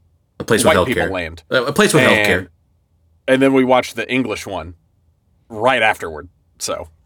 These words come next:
Speaker 1: Yeah, both, both solid. Um, yeah, that's interesting. Um,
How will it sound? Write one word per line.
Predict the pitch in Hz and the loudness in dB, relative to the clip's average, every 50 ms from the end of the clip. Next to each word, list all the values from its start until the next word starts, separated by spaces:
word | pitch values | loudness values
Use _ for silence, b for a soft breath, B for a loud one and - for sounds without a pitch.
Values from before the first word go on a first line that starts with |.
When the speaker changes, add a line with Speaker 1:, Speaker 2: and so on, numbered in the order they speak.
| _ _ _ _ _ _ _ _ _ _ _ _ _ _ _ _ _ _ _ _ _ _ _ _ _ _ _ _ _ _ | _ _ _ _ _ _ _ _ _ _ _ _ _ _ _ _ _ _ _ _ _ _ _ _ _ _ _ _ _ _
Speaker 1:
Yeah, | 127 127 104 | -4 -4 -2
both, | 85 113 131 143 139 _ _ | 0 0 0 0 -2 _ _
both | 120 160 160 | 0 0 0
solid. | - - - 120 120 117 113 107 | 0 0 2 2 4 2 2 0
Um, | - - 135 147 147 143 143 143 139 - _ _ _ _ _ _ _ _ _ _ _ _ _ _ | 0 0 2 2 2 2 2 0 -2 -4 _ _ _ _ _ _ _ _ _ _ _ _ _ _
yeah, | 110 120 147 165 165 160 160 160 160 156 151 - _ _ _ _ _ _ _ _ _ _ _ _ _ | -4 0 0 2 2 2 4 2 2 0 -2 -10 _ _ _ _ _ _ _ _ _ _ _ _ _
that's | - 262 - - | -2 0 0 0
interesting. | 127 117 104 110 101 - - 110 107 107 107 107 107 - _ _ _ _ _ _ _ _ _ _ _ | -2 0 0 -2 -2 -2 0 0 0 0 0 -2 -4 -8 _ _ _ _ _ _ _ _ _ _ _
Um, | - 131 139 139 139 139 135 127 123 147 | -2 0 2 4 4 4 2 0 -2 -8